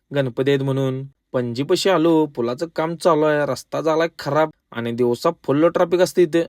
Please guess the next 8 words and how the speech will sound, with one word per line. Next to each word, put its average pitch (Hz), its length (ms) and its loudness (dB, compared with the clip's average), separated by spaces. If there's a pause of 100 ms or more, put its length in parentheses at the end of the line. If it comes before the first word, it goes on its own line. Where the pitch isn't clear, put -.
(120)
लगेच 117 380 -4
गाडी 180 420 2
खाली 143 220 -2
करून 180 240 2
बाहेर 160 180 0 (120)
पडलो. 147 480 2
झालेला 117 440 -2
वेळ, 151 460 0